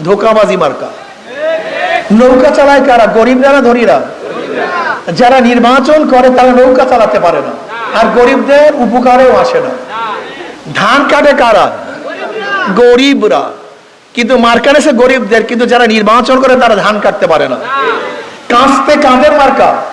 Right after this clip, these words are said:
গরিবদের। কাঁচি দিয়ে কাজ করে কারা? অথচ যারা মার্কায় নির্বাচন করে তারা নিজেরা ধান কাটতে,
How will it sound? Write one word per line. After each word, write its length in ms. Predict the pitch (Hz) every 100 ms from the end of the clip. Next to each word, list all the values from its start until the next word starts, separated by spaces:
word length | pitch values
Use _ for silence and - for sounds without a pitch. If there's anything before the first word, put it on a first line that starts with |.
| - 196
গরিবদের। 500 | 262 269 269 - 180 -
কাঁচি 240 | 233 233
দিয়ে 160 | 262 277
কাজ 180 | 262 240 -
করে 140 | 294
কারা? 320 | 247 196 - - - - - 587 - - - -
অথচ 400 | 233 233 277 269
যারা 200 | 247 262
মার্কায় 380 | 240 233 233 262
নির্বাচন 500 | 240 220 240 247 262
করে 120 | 254
তারা 120 | 247
নিজেরা 300 | 240 226 247
ধান 200 | 185 208
কাটতে, 460 | 226 214 247 269